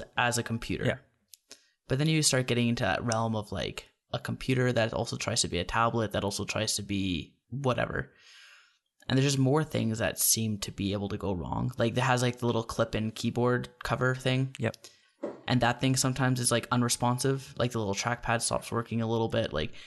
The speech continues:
Speaker 1: just those types of little things that aren't ideal. And, like, the operating system itself, like, it's Windows ten, but I think it's, like, it's not quite Windows ten mobile,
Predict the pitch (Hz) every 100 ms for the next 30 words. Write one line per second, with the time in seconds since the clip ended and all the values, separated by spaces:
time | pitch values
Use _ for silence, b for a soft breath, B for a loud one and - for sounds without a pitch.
0 | B 165 160 151 156 - 147 123 120 117
1 | - 110 123 127 113 - b b b b
2 | b _ _ 113 113 - 113 113 104 95
3 | 131 135 _ - b b b - 127 123
4 | 127 117 123 151 131 135 127 - 113 -
5 | 82 131 123 123 120 113 120 - 117 131
6 | 175 175 _ _ 160 131 135 127 120 -
7 | 92 80 - _ _ _ - _ _ 143
8 | 135 143 156 - - 127 123 120 123 -
9 | 117 98 92 113 135 156 160